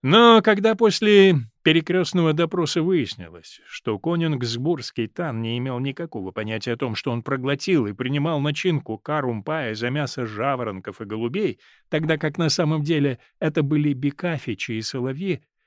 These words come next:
его невежество вызвало гораздо больше насмешек, чем проявленная им прожорливость. Долгий пир,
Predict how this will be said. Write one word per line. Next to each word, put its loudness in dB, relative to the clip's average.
его 6
невежество 6
вызвало 6
гораздо 0
больше -4
насмешек, -4
чем -4
проявленная -2
им -8
прожорливость. -10
Долгий 6
пир, 2